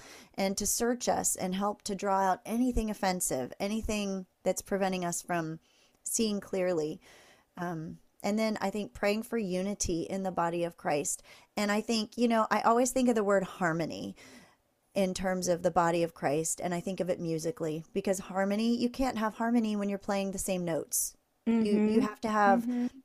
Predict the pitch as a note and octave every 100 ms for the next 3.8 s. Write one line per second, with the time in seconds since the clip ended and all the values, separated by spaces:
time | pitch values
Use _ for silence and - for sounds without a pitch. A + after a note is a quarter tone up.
0 | - G3+ G#3+ A3 A3 A#3+ A3 G3 F#3 D3+
1 | - - G3+ F#3 F3+ - F#3 A#3 C#4+ A#3
2 | D3+ - G3+ F#3+ F#3 F3 - - F3+ F#3
3 | G3 A3 A#3 E3+ - E3+ -